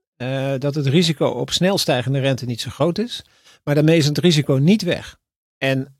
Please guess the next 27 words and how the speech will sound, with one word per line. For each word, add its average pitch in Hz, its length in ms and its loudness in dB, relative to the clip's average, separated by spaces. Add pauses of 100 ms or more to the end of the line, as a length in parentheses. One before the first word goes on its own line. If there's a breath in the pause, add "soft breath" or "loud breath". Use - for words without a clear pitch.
eh, 127 400 -6
we 131 80 -2
hebben 180 260 2
deze 139 720 2 (100)
coronacrisis 147 720 0
opgelost 143 600 0
en 131 160 -2
we 131 60 0
roepen 139 300 0
wel 120 180 0
dat 135 100 -2
het 123 100 -2
succes - 380 -2
van 131 140 -4
begrotingsbeleid, 123 680 -2
maar - 120 -12
het 117 120 -12
is 107 100 -10
vooral, 131 600 2 (220)
wat 123 140 -6
mij 131 160 -4
betreft, 117 420 -10 (180)
het 143 200 -10
succes - 400 -4
van 127 140 -4
centrale 123 420 0
banken. 147 360 2